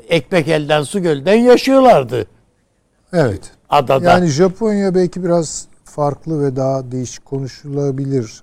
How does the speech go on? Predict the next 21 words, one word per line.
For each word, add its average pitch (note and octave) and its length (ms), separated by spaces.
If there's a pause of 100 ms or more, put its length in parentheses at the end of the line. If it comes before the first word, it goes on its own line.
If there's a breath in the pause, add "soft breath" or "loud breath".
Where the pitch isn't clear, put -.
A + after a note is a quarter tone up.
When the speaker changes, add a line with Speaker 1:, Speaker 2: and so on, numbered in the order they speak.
Speaker 2:
e, G#2 540
kanaatimce A#2+ 840
ama, F3 400 (640 soft breath)
e, C3+ 40 (500)
biraz G#3 440 (380)
Amerika G3+ 420
iteklendi C#3 720
yani. F2 340 (1040)
Şimdi C3+ 240
düşünüyorum, B3+ 440
Libya'da B3 380
sesini A3+ 420
çıkartmıyor. D#3 560
Ne C#4 120
diyor B3+ 180
Amerika? A2+ 420
Var E3+ 120
mı E4 80
bir B3+ 60
tezi G3 300
yani? C3 240